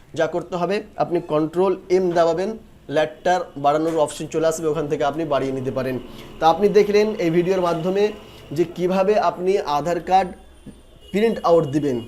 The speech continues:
অনেকগুলো পদ্ধতি রয়েছে প্রিন্ট করার জন্য, কিন্তু যে পদ্ধতি আমি এই ভিডিওতে আপনাকে দেখালাম এটা হচ্ছে খুব একটা সহজ পদ্ধতি। তো এরকমভাবে যদি আপনি প্রতিদিন ভিডিও পেতে চান তাহলে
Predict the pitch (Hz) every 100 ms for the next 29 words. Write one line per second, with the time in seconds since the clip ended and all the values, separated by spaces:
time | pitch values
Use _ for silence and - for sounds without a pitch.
0 | - - - - - - 170 208 185 214
1 | 185 165 160 170 180 180 180 190 165 170
2 | 156 170 170 151 175 185 180 170 160 147
3 | 160 160 156 151 170 160 170 170 160 143
4 | 143 151 160 156 147 156 156 139 131 160
5 | 143 165 - - - 170 185 190 220 208
6 | 220 208 202 180 160 160 147 139 135 135
7 | 123 117 - - - - - - 151 196
8 | 196 214 202 196 175 185 202 202 - -
9 | _ 151 156 190 202 190 - - - -
10 | 180 175 196 185 190 170 170 185 180 160
11 | 175 180 165 170 175 170 170